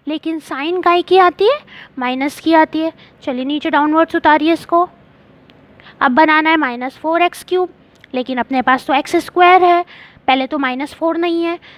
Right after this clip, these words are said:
सेकंड नंबर पे तीन है, यहाँ दो है,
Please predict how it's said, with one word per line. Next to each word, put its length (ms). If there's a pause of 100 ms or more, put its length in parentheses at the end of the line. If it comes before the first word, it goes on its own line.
(140)
सेकंड 400
नंबर 300
पे 240 (580)
तीन 240
है, 260 (420)
यहाँ 200
दो 240
है, 220